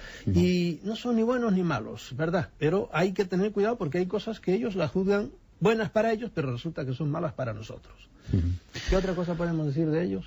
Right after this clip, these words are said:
Speaker 1: <laughs> Tú sabrás.
Speaker 2: No, no, hay unas cuantas cosas más que, que decir.
Speaker 1: Salvador, mm, canviem de tema. Tu, de jove, vas entrar a la Companyia de Jesús. Suposo, per conviccions teves, de que era la via d'arribar a un coneixement,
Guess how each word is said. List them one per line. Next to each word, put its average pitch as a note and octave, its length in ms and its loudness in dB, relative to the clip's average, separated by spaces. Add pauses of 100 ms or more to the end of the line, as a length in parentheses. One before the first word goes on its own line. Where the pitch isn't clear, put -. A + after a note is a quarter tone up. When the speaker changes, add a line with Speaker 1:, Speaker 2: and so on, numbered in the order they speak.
Speaker 1:
<laughs> - 580 -8
Tú G2 120 2
sabrás. E2 360 0 (460)
Speaker 2:
No, F#3+ 160 4
no, G#3 160 2
hay G3 160 2
unas F3+ 220 2
cuantas E3 320 -4
cosas D#3 340 -8
más D3 220 -6
que, C3+ 140 -4
que A#2+ 60 -2 (320)
decir. C3 40 0
Speaker 1:
Salvador, A2+ 600 4
mm, F#2+ 640 0 (100)
canviem F#2+ 600 2
de E2+ 140 0
tema. D#2+ 260 -2 (680)
Tu, C3+ 460 4
de G#2+ 140 0
jove, A2+ 240 2
vas G2 160 0
entrar G2+ 560 0
a F2 440 0
la E2+ 120 0
Companyia F2 400 2
de E2 60 2
Jesús. D2+ 360 -4 (140)
Suposo, G2 680 0 (100)
per D#2+ 120 -2
conviccions D#2+ 720 0
teves, F2+ 480 0
de D#2+ 380 -2
que - 100 -4 (320)
era E2+ 140 4
la E2 100 2
via E2+ 240 2
d'arribar E2 640 0 (200)
a D2+ 100 -2
un D#2 260 0
coneixement, E2 600 2